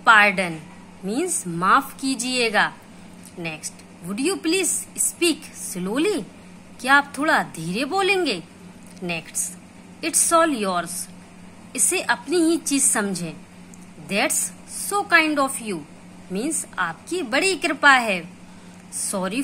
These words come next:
for the inconvenience means आपको कष्ट हुआ, इसके लिए क्षमा करें। Next, glad nice to meet you, आपसे मिलकर बड़ी खुशी हुई।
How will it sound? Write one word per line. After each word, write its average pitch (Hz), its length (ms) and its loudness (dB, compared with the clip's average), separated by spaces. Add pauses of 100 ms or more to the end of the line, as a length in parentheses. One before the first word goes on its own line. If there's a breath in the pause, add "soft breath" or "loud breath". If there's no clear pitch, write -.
for 269 140 4 (120)
the 349 100 6 (280)
inconvenience 311 920 2 (300)
means 330 260 -2 (240)
आपको 180 480 -4
कष्ट 285 300 2
हुआ, 302 240 0 (160)
इसके 214 340 -4
लिए 233 280 -4
क्षमा 349 460 2 (120)
करें। 190 220 4 (840 loud breath)
Next, 170 460 -8 (420)
glad 262 400 4 (220)
nice 165 340 -8
to 359 220 0
meet 359 340 2
you, 339 180 -2 (440 loud breath)
आपसे 170 440 0
मिलकर 320 420 2 (120)
बड़ी 214 240 0
खुशी 269 420 0
हुई। 247 320 -4